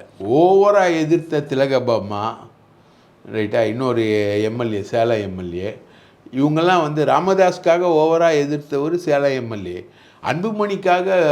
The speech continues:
ஓவரா பேசினவங்க திலகபாமா பொருளாளர், இவங்கெல்லாம் தான் பிரச்சனை. மத்தபடி நடுவுல வண்டி ஓட்டுனவங்க இருக்காங்களா, ஏ கே மூர்த்தி, திருக்கச்சூர் ஆறுமுகம்,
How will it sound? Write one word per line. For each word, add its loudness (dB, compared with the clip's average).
ஓவரா 2
பேசினவங்க -8
திலகபாமா -4
பொருளாளர், -4
இவங்கெல்லாம் 0
தான் -6
பிரச்சனை. -12
மத்தபடி 0
நடுவுல 6
வண்டி 0
ஓட்டுனவங்க -2
இருக்காங்களா, -4
ஏ 0
கே -4
மூர்த்தி, -6
திருக்கச்சூர் -6
ஆறுமுகம், -8